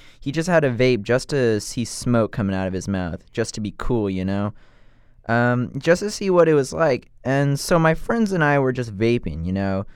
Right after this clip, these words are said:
just being some middle schoolers. And then eventually we came across a vape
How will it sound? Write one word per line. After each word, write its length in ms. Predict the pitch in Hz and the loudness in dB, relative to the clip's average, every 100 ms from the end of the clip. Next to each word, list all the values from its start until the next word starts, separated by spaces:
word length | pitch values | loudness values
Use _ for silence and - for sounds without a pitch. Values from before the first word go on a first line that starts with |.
| - | -14
just 180 | 117 113 | -10 -2
being 380 | 117 117 113 113 | 0 2 0 -2
some 420 | 120 110 107 104 | -2 0 0 2
middle 200 | 110 113 | 0 0
schoolers. 600 | - 113 110 107 101 92 - - - | -4 -2 0 0 -2 -6 -16 -20 -6
And 100 | 117 | 0
then 60 | 113 | 2
eventually 500 | 110 139 151 135 120 | 6 6 6 4 2
we 160 | 107 110 | 2 0
came 240 | - 113 | 2 2
across 320 | 110 107 104 | 2 0 0
a 60 | 92 | -2
vape 340 | 95 104 95 | 0 0 0